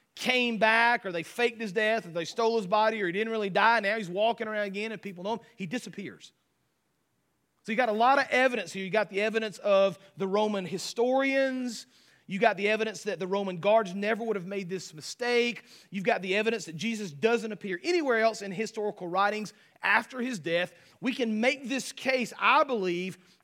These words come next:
outside of God's word. And again, this is absolute authority. But outside of God's word, we can make, I think, make a compelling case historically that Jesus really did live and he really did die. He wasn't a figment of somebody's imagination.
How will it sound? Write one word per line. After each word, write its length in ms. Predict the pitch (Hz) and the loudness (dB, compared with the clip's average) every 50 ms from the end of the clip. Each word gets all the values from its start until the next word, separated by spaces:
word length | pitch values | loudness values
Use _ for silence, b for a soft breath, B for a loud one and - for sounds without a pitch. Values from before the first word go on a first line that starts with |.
| b _ - | b _ 2
outside 560 | 202 240 277 302 - - 285 285 285 269 262 | 4 4 4 4 0 -2 2 4 4 4 4
of 80 | 247 196 | 4 4
God's 260 | 226 226 214 202 175 | 4 4 4 4 2
word. 200 | 202 185 180 170 | -2 -2 -2 -4
And 80 | 170 180 | -4 -4
again, 260 | 185 233 220 202 170 | -4 -4 -4 -4 -4
this 160 | 180 262 254 | -6 -6 -6
is 160 | 302 269 202 - | -6 -6 -4 0
absolute 540 | 226 226 233 214 - - 226 233 226 214 196 | 2 2 2 0 -2 -10 -10 -8 -6 -6 -8
authority. 500 | 175 - - 175 160 139 120 95 90 87 _ _ _ _ _ _ _ _ _ _ _ _ _ _ _ _ _ _ | -8 -4 -4 -2 -2 -2 -4 -8 -12 -18 _ _ _ _ _ _ _ _ _ _ _ _ _ _ _ _ _ _
But 80 | 160 | -2
outside 480 | 180 202 233 262 247 - 277 277 277 254 | 0 2 2 0 0 2 4 4 4 4
of 80 | 220 180 | 2 0
God's 320 | 220 226 220 214 170 175 | 0 0 0 0 -2 -2
word, 220 | 208 202 196 180 | -4 -4 -2 -2
we 100 | 180 240 | -4 -6
can 160 | - 233 220 226 | -8 -8 -6 -6
make, 160 | 220 208 - - - - - | -6 -6 -6 -10 -16 -4 0
I 140 | 185 240 277 | 0 0 0
think, 340 | - - 214 170 - 185 | -2 -6 -10 -10 -10 -8
make 200 | 185 202 202 - | -6 -6 -6 -8
a 40 | 170 | -10
compelling 540 | - - 180 160 - 220 233 240 233 214 190 | -14 -14 -14 -10 -6 -6 -4 -4 -4 -6 -8
case 400 | - - 202 196 165 151 170 - | -8 -8 -6 -4 -4 -4 -6 -8
historically 640 | - - - - - 285 311 277 226 - - 185 180 b b b b b | -10 -12 -14 -10 -6 0 0 0 0 0 -2 -8 -8 b b b b b
that 100 | 175 180 | -10 -6
Jesus 380 | - 233 262 226 226 208 131 151 | -4 -4 -4 -2 -4 -6 -6 -6
really 360 | 175 208 254 302 302 277 240 | -6 -2 -2 0 0 0 0
did 180 | 262 277 262 | -2 -2 -4
live 580 | 214 202 233 240 214 170 135 135 156 180 170 b b b b b b b | -2 -2 0 0 0 0 -2 -4 -6 -6 -8 b b b b b b b
and 140 | - 220 220 | -2 0 0
he 80 | 214 208 | 0 0
really 320 | 202 233 277 294 269 240 | 0 2 2 2 2 0
did 240 | 233 254 254 196 156 | 0 -2 -2 -2 2
die. 260 | 226 233 226 196 170 | 4 6 6 6 4
He 40 | 156 | 0
wasn't 280 | 170 208 220 254 254 220 | -2 -4 -4 -4 -4 -6
a 60 | 190 | -6
figment 460 | - - - 269 214 190 220 226 214 | -8 -8 -8 -8 -8 -6 -6 -6 -6
of 80 | 175 - | -6 -8
somebody's 420 | - 214 190 196 196 190 180 160 | -10 -6 -4 -4 -4 -4 -4 -6
imagination. 640 | 170 165 165 160 151 151 151 143 139 123 - - | -8 -8 -8 -8 -8 -8 -8 -8 -10 -10 -12 -16